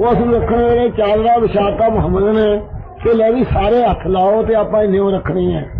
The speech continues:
ਉਹ ਸਾਰਿਆਂ ਨੇ ਚਾਦਰੇ ਦੇ ਉੱਤੇ ਹੱਥ ਲਾ ਕੇ ਉਹ ਪੱਥਰ ਮੁਹੰਮਦ ਤੋਂ ਰੱਖਿਆ, ਰਖਾਇਆ ਸੀ।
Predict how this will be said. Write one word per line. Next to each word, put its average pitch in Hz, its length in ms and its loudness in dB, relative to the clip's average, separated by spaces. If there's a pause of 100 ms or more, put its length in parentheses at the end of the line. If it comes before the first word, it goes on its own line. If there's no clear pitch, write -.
(560)
ਉਹ 233 80 0
ਸਾਰਿਆਂ 208 420 0
ਨੇ 233 80 -2
ਚਾਦਰੇ 214 420 0
ਦੇ 226 100 2
ਉੱਤੇ 226 200 0
ਹੱਥ 175 240 0
ਲਾ 202 280 2
ਕੇ 190 340 0 (360)
ਉਹ 233 60 -2
ਪੱਥਰ 233 320 -2
ਮੁਹੰਮਦ 196 400 -2
ਤੋਂ 226 140 0
ਰੱਖਿਆ, 202 340 -2
ਰਖਾਇਆ 196 400 0
ਸੀ। 208 300 -2